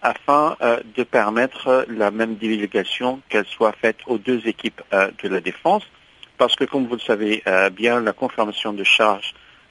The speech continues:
euh, concernant monsieur Blé Goudé est arrivée, euh, plus tard dans le temps que celle pour monsieur Gbagbo. Donc, les préparations étaient à différents, euh, niveaux.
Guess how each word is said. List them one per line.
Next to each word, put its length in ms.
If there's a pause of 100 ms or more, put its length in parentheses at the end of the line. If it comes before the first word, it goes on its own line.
euh, 260 (500)
concernant 460
monsieur 260
Blé 200
Goudé 440 (300)
est 160
arrivée, 580
euh, 180
plus 220
tard 320
dans 140
le 120
temps 300
que 100 (160)
celle 200
pour 200
monsieur 300
Gbagbo. 400
Donc, 180 (320)
les 80
préparations 640
étaient 260
à 100
différents, 500 (160)
euh, 240
niveaux. 340